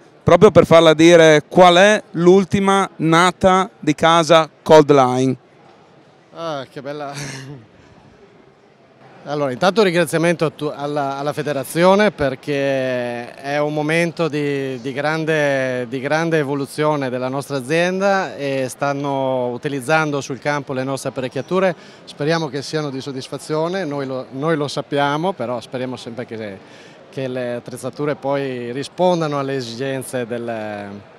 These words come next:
Speaker 2: del pasticceri. Abbiamo una serie di prodotti che si chiamano Vision e che sono macchine speciali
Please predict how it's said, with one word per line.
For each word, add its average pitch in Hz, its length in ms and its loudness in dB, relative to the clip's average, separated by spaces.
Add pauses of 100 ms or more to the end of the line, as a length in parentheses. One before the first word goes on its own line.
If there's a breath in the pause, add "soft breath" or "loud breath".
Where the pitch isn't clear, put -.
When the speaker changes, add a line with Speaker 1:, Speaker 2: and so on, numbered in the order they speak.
Speaker 2:
del 117 240 -10
pasticceri. 120 600 -8 (640 loud breath)
Abbiamo 175 360 2
una 151 120 -2
serie 180 220 -2
di 160 100 -2
prodotti 147 720 -6 (400)
che - 120 -14
si 139 120 -10
chiamano 135 800 -6 (120)
Vision 170 640 0 (100)
e 147 100 -10
che 147 140 -6
sono 156 220 -6
macchine 135 800 -6
speciali 127 880 -8